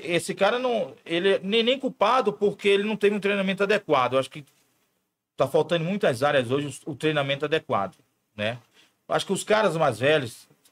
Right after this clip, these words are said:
tem muitos lá que foram motoristas de elétrico, né? Assim falam pra mim. Então, essa turma já,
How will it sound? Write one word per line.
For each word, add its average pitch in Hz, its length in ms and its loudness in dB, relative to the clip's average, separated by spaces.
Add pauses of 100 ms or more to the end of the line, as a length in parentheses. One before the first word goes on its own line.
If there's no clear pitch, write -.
tem 151 140 -2
muitos 151 260 -6
lá 139 140 0
que 160 100 -14
foram 175 160 -4
motoristas 151 440 -6
de 123 80 -6
elétrico, 110 360 -4
né? 107 100 -8
Assim 117 240 -12
falam 113 360 -4
pra 101 120 -12
mim. 101 240 -12 (560)
Então, 110 300 -2
essa 127 260 -4
turma 151 240 -6
já, 170 380 0